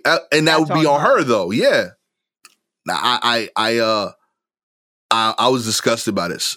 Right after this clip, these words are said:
Speaker 1: Uh, I don't, I, I, I will never be in Arkansas, so I can't affect this directly. Uh, <laughs> but if you out there, yo, you, you really, really gotta, like, you know, never shop at this place.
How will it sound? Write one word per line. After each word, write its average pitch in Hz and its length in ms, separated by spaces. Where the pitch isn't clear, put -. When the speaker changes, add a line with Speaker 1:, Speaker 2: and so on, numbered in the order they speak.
Speaker 1:
Uh, 95 340
I 104 220
don't, 110 160
I, 110 240
I, 113 360
I 120 120
will 135 120
never 139 340
be 120 200
in 113 80
Arkansas, 101 560
so 98 440
I 101 100
can't 117 260
affect 107 320
this 101 140
directly. 101 580
Uh, 92 340
<laughs> - 60
but - 880
if 120 140
you 147 160
out 156 220
there, 107 260
yo, 107 160
you, 113 240
you 120 180
really, 117 300
really 113 280
gotta, 107 260
like, 98 320
you 104 100
know, 95 140
never 101 280
shop 95 300
at 90 80
this 95 140
place. - 400